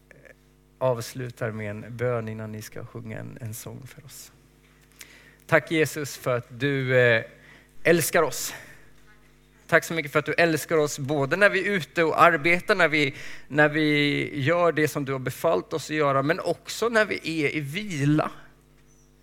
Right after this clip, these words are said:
Tack för att du inte ser arbete och vila som något som arbetar mot varandra, utan någonting som kan frambringa det bästa tillsammans.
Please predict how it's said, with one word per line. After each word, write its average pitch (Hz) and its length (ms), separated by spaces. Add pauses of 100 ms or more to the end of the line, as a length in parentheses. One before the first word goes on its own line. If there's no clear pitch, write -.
(760)
Tack 170 220
för 208 120
att 196 100
du 214 160
inte 170 220
ser 165 380
arbete 165 580
och 156 100
vila 156 280
som 156 180
något 151 160
som 151 200
arbetar 151 460
mot 180 540
varandra, 147 400
utan 151 220
någonting 147 320
som 139 140
kan 131 140
frambringa 143 720
det 131 80
bästa - 800 (840)
tillsammans. - 920